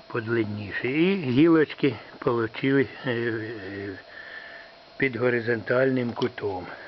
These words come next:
Ось так уже тепер усе і буде. Залишилось іще зрізати ось тут. Це верхушечку саму, залишити назовню брунічку, щоб росла сюди, ну і підрізати ось оці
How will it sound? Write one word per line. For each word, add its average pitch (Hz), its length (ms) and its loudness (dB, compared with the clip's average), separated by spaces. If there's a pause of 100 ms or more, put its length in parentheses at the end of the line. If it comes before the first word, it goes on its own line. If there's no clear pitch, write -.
(400)
Ось 175 260 -2
так 143 320 0
уже 113 280 -8 (540)
тепер 127 400 -2
усе - 180 -8
і 110 240 -8
буде. 85 320 -6 (1000)
Залишилось 123 760 2
іще 117 400 0 (300)
зрізати 113 800 0 (160)
ось 117 260 2
тут. 165 280 4 (1300)
Це 127 180 2 (300)
верхушечку 147 840 2
саму, 170 460 4 (720)
залишити 123 760 2
назовню 117 600 2
брунічку, 151 720 4
щоб 151 280 4
росла 143 440 4
сюди, 139 380 2
ну 233 220 4
і 160 180 4
підрізати 127 760 2
ось 113 200 -2
оці 113 300 0